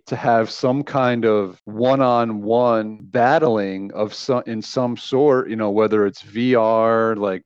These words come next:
boxing, or just something where, where there is, like, a level of skill that would be involved through a, through an integrated gameplay. That would be amazing to, you know, just being like, "All right, baller, let's go. You know, me and you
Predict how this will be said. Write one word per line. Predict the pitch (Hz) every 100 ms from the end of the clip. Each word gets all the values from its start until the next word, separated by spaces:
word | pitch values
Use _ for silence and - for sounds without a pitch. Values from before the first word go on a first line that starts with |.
| -
boxing, | 98 107 120 - 135 123 120 120 120
or | 104 104
just | 98 101 - -
something | - 156 170 165 131 123
where, | 117 113 104 101 92
where | 107 107
there | 104 101
is, | 117 117
like, | 107 104
a | 107
level | 107 117 107 104
of | 98
skill | - - - 135 165 139 110
that | 107 95
would | 110 123
be | 104 113
involved | 104 101 110 127 123 104 104
through | 127 135 131
a, | 117 -
through | - 120
an | 110
integrated | 123 127 110 120 110 101
gameplay. | - 107 143 - 92 85 87 -
That | - 151 139
would | 117
be | 101 104
amazing | 98 107 160 180 110 95
to, | 101 92
you | 92
know, | 87
just | 101 98 -
being | 127 120
like, | 117 113
"All | 135
right, | 165
baller, | 151 135 139 139
let's | 139 -
go. | 160 156
You | 123
know, | 117 117
me | 127 143
and | 139
you | 147 147 135